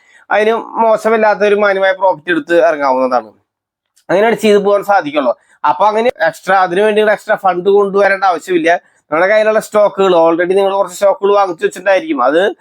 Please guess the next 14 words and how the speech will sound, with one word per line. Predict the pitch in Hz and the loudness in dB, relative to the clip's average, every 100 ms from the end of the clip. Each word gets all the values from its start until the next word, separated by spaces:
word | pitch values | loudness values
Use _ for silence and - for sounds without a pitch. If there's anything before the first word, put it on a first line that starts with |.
| _ _ 208 202 | _ _ -6 0
ചിലപ്പോൾ | 226 220 233 | 0 0 0
ലാഭത്തിലായിരിക്കാം, | 233 226 214 240 247 233 254 | 0 0 0 2 2 0 0
ചിലപ്പോൾ | 254 226 | 0 -2
നഷ്ടത്തിലായിരിക്കാം. | 226 - 196 202 190 151 135 127 | -6 -4 0 2 0 0 -4 0
എന്ത് | 160 208 | 0 2
തന്നെ | 233 233 | 0 2
ആയാലും | 214 170 143 123 _ _ 165 | 0 0 -4 -10 _ _ -2
ആ | 220 | -2
സ്റ്റോ-, | - 208 220 214 208 214 | 0 0 2 2 2 2
ഓപ്ഷൻസിൽ | 190 202 180 190 180 | 0 -4 -4 -6 -2
ആ | 165 196 | 0 0
സ്റ്റോക്കുകളെല്ലാം | 202 240 214 175 185 190 170 165 | 0 -2 -2 0 0 2 0 0
തന്നെ | 160 147 - | -2 -2 -2
പ്ലെഡ്ജ് | 180 175 170 | -2 -2 -2